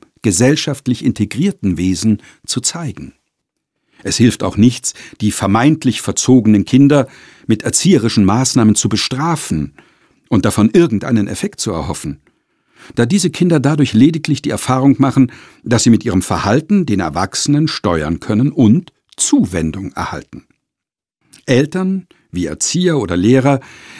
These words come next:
gehen in solchen Situationen zu oft in Machtkämpfe, die sie von vornherein nicht gewinnen können und in denen sie ständig Gefahr laufen, sich gegenüber dem Kind lächerlich zu machen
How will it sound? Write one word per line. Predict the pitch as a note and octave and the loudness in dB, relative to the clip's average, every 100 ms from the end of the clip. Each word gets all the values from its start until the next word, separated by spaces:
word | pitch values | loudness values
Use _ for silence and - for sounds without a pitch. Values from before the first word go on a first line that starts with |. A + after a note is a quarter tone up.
| - | 2
gehen | C#3 D#3 | 4 6
in | B2+ | 4
solchen | A2 D#3 - C#3 | 4 2 2 2
Situationen | B2+ B2 G#2 - C3+ C3 | 2 0 -2 0 4 4
zu | - - G3 - | 2 0 0 0
oft | D3 - - | -4 -6 2
in | B2+ G#2+ | 4 6
Machtkämpfe, | B2 - - - - F2+ E2+ - E2+ D2+ - - _ _ - | 4 -2 -12 -14 -6 -2 -2 -4 -8 -8 -16 -20 _ _ 0
die | G#2+ | 2
sie | G2 | 2
von | - - | 2 0
vornherein | D3 D3 G2+ A2 G#2+ | 2 2 2 4 6
nicht | B2 - | 4 2
gewinnen | - G2 A2 E2+ | -4 0 0 0
können | - G2 C3 - _ _ _ _ _ | 0 0 0 -2 _ _ _ _ _
und | A#2+ | 2
in | C#3 | 2
denen | D3+ F3+ | 2 2
sie | C3+ B2+ | 2 0
ständig | - F3+ G3 F3 | -2 0 0 0
Gefahr | - - C3 C#3+ | -4 -4 -2 -2
laufen, | C3+ C3 C3 A2+ - | 0 0 0 0 -4
sich | - A2+ - | -2 0 2
gegenüber | A#2+ B2 - | 2 2 2
dem | G#2+ G2 | 2 0
Kind | - A#2 C#3+ | 2 2 2
lächerlich | C3+ A#2 F2+ D#2 - | -2 -4 -6 -6 -6
zu | F#2 | -2
machen | E2+ F#2+ A#2 | -2 0 -2